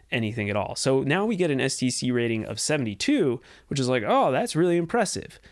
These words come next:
But again, we're just talking about numbers here. S T C seventy-two, S T C sixty-eight, S T C sixty-three. And then again, on top of all this, I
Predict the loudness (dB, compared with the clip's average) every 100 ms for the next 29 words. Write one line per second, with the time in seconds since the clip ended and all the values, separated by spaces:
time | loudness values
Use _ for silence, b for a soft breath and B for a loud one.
0 | B B B 0 2 2 2 0 -8 _
1 | _ _ _ -2 0 0 -2 -10 -6 -2
2 | 0 0 0 0 0 0 -4 -8 -8 -4
3 | -2 -2 -2 -2 -2 -2 0 0 0 -2
4 | -4 -6 -4 -4 -4 -4 -4 -4 -4 -6
5 | -4 -4 -4 -4 -4 -4 -4 -2 -2 -2
6 | -4 B B B B -6 -4 -2 -2 -2
7 | -4 -4 -4 -2 0 0 0 0 -2 -4
8 | -6 -2 -2 0 0 2 0 -2 -6 _
9 | -6